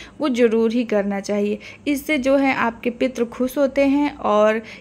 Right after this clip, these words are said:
ये बहुत ही हर्षोल्लास के साथ अपने पितरों के लिए आपको तर्पण वगैरह करना चाहिए। बहुत ही खुशी से पितृपक्ष का जो समय होता है उस टाइम पे आप कोई भी दूसरा कार्य ना करें। कोई भी, जैसे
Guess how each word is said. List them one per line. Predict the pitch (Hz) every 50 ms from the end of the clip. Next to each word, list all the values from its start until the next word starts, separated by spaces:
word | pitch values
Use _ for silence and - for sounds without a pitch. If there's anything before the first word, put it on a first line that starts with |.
| - 262
ये | 262
बहुत | 262 226 247 233 262 277 285 294
ही | 302
हर्षोल्लास | 262 226 247 226 226 226 - - 254 247 233 220 214 214 220 226 226
के | - 240
साथ | 240 - 240 226 226 226 240
अपने | 220 - - 220
पितरों | 214 - 220 208 - - 214 226
के | 220 233 226
लिए | 220 220
आपको | 214 214 208 208 - - - 269 349 - - - - - - -
तर्पण | 214 202 202 - 220 226 226
वगैरह | 220 208 208 214 214 214 220
करना | 233 226 - 202 202 202 208 208
चाहिए। | - 220 214 220 220
बहुत | 220 220 233 262 285 277 277
ही | 254
खुशी | - - 226 226 226 226
से | 226 - 226 208
पितृपक्ष | 208 - - - 254 247 - 247 240 - 269 262 -
का | - - 233
जो | 220 220 240 240
समय | 240 240 - 226 226 233 247
होता | 254 254 240 214 214 - 226
है | 220
उस | - - 233 220 - -
टाइम | 247 233 226 226
पे | 220 240 226 233 - - - - - - -
आप | - 226 240 233 -
कोई | - - 262 269 277 285
भी | 240 254
दूसरा | 214 214 233 220 226 240 240 240
कार्य | 240 - 226 214 214 220 220 214
ना | 214 214 214 214
करें। | 214 220 214 214 214 208
कोई | 214 - 285 302 302
भी, | 240 269 262 254
जैसे | 233 254 247 240 240 254 254